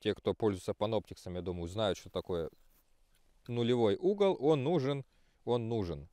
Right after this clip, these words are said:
чтобы у вас датчик стоял вот так вот ровно, а не вот так вот немного под наклоном. Когда он стоит так немного под наклоном, вы то, что видите сверху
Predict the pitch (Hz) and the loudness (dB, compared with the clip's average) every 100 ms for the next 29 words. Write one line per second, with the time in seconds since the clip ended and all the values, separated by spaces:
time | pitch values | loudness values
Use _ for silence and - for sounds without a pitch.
0 | _ - - 113 98 82 - _ _ _ | _ -6 0 2 0 -2 -6 _ _ _
1 | _ _ _ 104 95 - - _ 98 113 | _ _ _ 0 0 -2 -18 _ 2 2
2 | 107 - - - _ _ _ - _ _ | 2 -4 -12 -20 _ _ _ -20 _ _
3 | _ _ _ _ _ _ _ _ - - | _ _ _ _ _ _ _ _ -20 -20
4 | - - - _ - 117 120 101 - - | -20 -20 -20 _ -2 6 6 6 2 -4
5 | 117 123 - 92 - 147 208 208 214 202 | 0 4 6 4 4 6 8 8 4 0
6 | _ _ _ _ - 135 160 160 - _ | _ _ _ _ 0 2 4 2 0 _
7 | _ 123 - 113 147 - 113 127 117 107 | _ -2 0 4 4 4 0 0 2 2
8 | 113 107 117 - 101 76 78 110 123 120 | 2 0 -2 0 0 0 -4 0 2 2
9 | - 98 92 90 92 90 87 - 87 95 | 0 -4 -4 -6 -6 -6 -6 -8 -6 -6
10 | - 98 82 87 107 90 - _ _ _ | 0 -2 0 -4 -2 -2 -6 _ _ _
11 | _ _ _ _ _ - 117 - 110 120 | _ _ _ _ _ 0 0 2 2 2
12 | 113 101 - - 156 208 214 107 82 | 2 0 -4 -4 6 6 6 0 -2